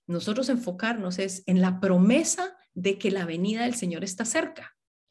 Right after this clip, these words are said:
La venida del Señor está muy cerca y que estos son los días restantes que nos toca, pero que debemos met-, meternos más en la palabra, alimentarnos más de la palabra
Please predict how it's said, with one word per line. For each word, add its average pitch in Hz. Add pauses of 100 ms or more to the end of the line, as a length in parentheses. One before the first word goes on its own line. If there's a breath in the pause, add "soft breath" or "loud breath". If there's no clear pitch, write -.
(760)
La 214
venida 240
del 349
Señor 254
está 269
muy 262
cerca 311 (240 loud breath)
y 240
que 254
estos 269
son 294 (100)
los 208
días 285
restantes 240
que 240
nos 175
toca, 240 (300 loud breath)
pero 185
que 185
debemos 196
met-, 196 (260)
meternos 214
más 202
en 180
la 180
palabra, 185
alimentarnos 214
más 214
de 220
la 202
palabra 185